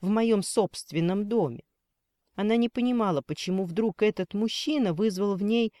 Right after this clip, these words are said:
вчера такой вихрь неведомых ранее желаний. Да, так было и, похоже, происходит снова.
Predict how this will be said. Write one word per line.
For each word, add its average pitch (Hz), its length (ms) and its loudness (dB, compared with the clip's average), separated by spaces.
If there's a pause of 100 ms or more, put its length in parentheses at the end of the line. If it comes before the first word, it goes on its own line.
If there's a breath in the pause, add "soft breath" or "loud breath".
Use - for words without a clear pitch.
(140 soft breath)
вчера 240 480 -2
такой 233 400 0
вихрь 214 460 -2
неведомых 170 680 0
ранее 175 440 0
желаний. 170 680 -4 (560)
Да, 214 420 2
так 240 260 -4
было 233 440 0
и, 170 100 2
похоже, 220 580 -2
происходит 233 720 -2
снова. 240 640 -2